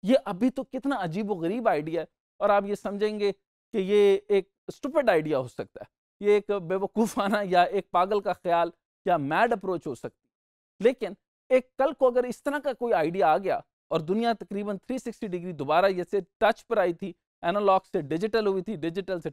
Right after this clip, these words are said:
टच पर आ गई, तो अब कुछ भी हो सकता है। So how you could response to the, uh, entrepreneurial judgment, ये आपको, uh, लिंक देखना पड़ता है। Thirdly, उसके ऊपर इकोनॉमिक ग्रोथ क्या है, हमारी अनसर्टेन और सर्टेन कंडीशंस को देखते हुए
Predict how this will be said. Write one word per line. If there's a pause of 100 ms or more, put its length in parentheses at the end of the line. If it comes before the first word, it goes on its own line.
टच
पर
आ
गई,
तो
अब (100)
कुछ
भी
हो
सकता
है। (320)
So (320)
how
you (220)
could
response (140)
to
the, (200)
uh, (280)
entrepreneurial (120)
judgment, (360)
ये
आपको, (320)
uh,
लिंक
देखना
पड़ता
है। (340)
Thirdly, (260)
उसके
ऊपर
इकोनॉमिक
ग्रोथ (120)
क्या
है, (360)
हमारी (160)
अनसर्टेन
और
सर्टेन
कंडीशंस
को
देखते
हुए